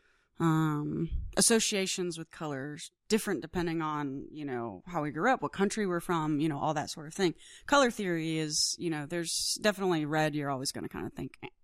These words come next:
anger or heat, hot," you know. There's certain things that culturally we've kinda been taught as we grow up.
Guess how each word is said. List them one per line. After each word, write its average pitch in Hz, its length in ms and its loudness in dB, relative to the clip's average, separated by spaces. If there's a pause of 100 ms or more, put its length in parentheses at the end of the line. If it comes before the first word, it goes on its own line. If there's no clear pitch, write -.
anger 240 280 2
or 175 260 -4
heat, - 520 -6
hot," - 520 4
you 180 180 0
know. 156 140 0 (340)
There's 247 140 0
certain 226 300 4
things 175 340 2
that 151 280 -2 (320)
culturally 170 600 2
we've 151 180 -4
kinda 160 180 0
been 139 180 -2
taught - 380 2
as 143 160 -2
we 143 60 -4
grow 135 240 -4
up. - 140 -4